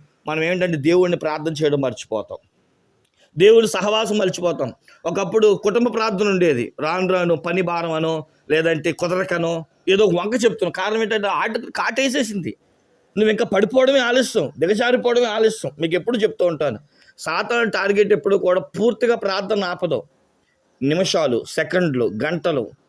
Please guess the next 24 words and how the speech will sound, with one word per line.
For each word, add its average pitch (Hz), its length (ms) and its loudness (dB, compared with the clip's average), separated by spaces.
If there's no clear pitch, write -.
అలాగా 196 640 0
చూడండి, 226 260 4
ఒకప్పుడు 185 400 0
గంట 185 140 -2
సేపు 220 220 2
ప్రార్థించేవాడు 185 640 0
పావు 170 280 0
గంట 170 100 2
తగ్గిస్తాడు. 143 580 -2
మనం 151 180 0
ఏమనుకుంటాం, 185 500 0
పావు 160 200 4
గంట 160 160 -2
పెద్ద 143 120 0
లెక్కలోకి 139 380 0
రాదనుకుంటాం, 110 640 -4
అరగంట 170 300 0
తగ్గిస్తాడు, 147 720 0
లెక్కలోకి 143 360 0
రాదు, 117 220 -2
పావు 147 340 -2
గంట, 139 140 -4
ముప్పావు 147 360 0
గంట. 123 200 -2